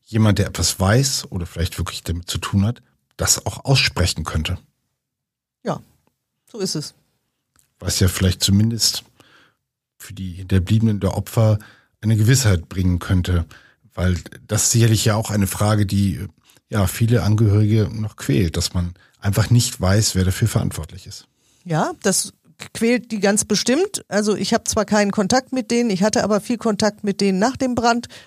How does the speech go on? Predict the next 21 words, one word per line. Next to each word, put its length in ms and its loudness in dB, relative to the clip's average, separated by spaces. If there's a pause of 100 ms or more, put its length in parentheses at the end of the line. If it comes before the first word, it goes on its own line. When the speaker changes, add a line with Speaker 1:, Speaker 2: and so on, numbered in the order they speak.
(500)
Speaker 2:
Und 280 -2
unvergessen 680 2
ist 200 -2
mir 140 2
natürlich 500 0
der 340 0 (120)
Vater 400 -2
aus 160 -2
Zaire, 380 0
der 120 0
bei 140 0
diesem 260 -2
Feuer 360 0
seine 240 0
Frau 320 -2
und 160 -4
seine 200 0
fünf 520 -6
Kinder 280 0
verloren 460 -2
hat. 240 -4